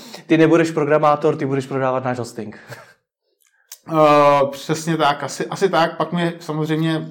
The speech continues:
Speaker 2: nebo samozřejmě, pak mi dal nějaký testy, on na konci toho prvního rozhovoru posadil mi do kanceláře. Eh, když jsem ty testy asi po pěti letech viděl, jako výsledky těch testů, tak, eh, bych se asi nepřijal, no.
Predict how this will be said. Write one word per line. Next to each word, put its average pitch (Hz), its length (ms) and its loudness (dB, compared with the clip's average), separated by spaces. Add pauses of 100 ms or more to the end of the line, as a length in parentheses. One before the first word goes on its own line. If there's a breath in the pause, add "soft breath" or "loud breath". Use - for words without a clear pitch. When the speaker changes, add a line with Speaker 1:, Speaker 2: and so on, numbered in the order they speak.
Speaker 2:
nebo 143 260 -6
samozřejmě, 135 340 -6
pak 131 140 -8
mi 160 80 2
dal 170 240 2
nějaký 151 280 -4
testy, 156 340 -8
on 139 320 -10
na 131 100 -10
konci 143 260 -12
toho 151 120 -2
prvního 156 280 -6
rozhovoru 156 360 -4
posadil 151 360 -10
mi 151 60 -6
do 123 80 -6
kanceláře. 151 720 -6 (680 soft breath)
Eh, 143 280 0
když 127 120 -6
jsem 143 120 -10
ty 147 80 -6
testy 147 380 -10
asi 143 240 -10
po - 180 -14
pěti 127 320 -6
letech 131 320 -4
viděl, 135 520 0
jako 127 160 -8
výsledky 135 440 -8
těch 143 180 -10
testů, 135 360 -10 (540 loud breath)
tak, 135 380 -6
eh, 123 380 -4 (460 loud breath)
bych 131 160 -8
se - 100 -12
asi - 200 -10
nepřijal, 123 520 -6
no. 107 100 -14